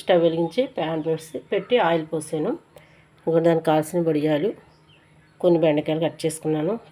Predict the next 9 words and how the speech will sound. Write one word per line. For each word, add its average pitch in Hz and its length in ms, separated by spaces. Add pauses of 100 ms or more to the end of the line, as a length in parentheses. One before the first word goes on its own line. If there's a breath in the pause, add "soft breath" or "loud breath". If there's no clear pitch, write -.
కొన్ని 160 180
ఆనియన్స్, 151 500 (240)
కొన్ని 165 240
పచ్చిమిర్చి, 175 600 (600 soft breath)
ఒక 208 160
పెద్ద 190 240
టమాటా, 160 400 (580 loud breath)
కొంచెం 254 400 (100)
చింతపండు. 139 460